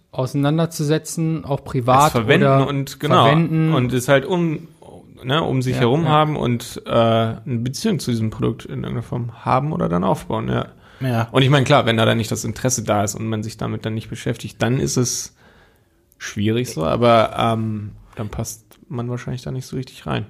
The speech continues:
Speaker 3: Ja, es klingt richtig, weil ein Ganzes ist ja eine, immer eine Summe seiner Teile.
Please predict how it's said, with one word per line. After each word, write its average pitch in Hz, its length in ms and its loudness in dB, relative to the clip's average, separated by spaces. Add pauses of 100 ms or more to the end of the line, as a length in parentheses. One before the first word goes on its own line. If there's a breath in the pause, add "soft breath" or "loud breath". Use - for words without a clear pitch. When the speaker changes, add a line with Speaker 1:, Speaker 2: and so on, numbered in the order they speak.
(100)
Speaker 3:
Ja, 131 200 -4
es - 180 -4
klingt 165 240 2
richtig, 143 400 2
weil 113 760 0 (240)
ein 139 260 -4
Ganzes 156 360 0
ist 143 60 -4
ja 156 100 6
eine, 147 140 4
immer 160 180 2
eine 151 140 0
Summe 151 320 4
seiner 135 340 0
Teile. 147 460 -6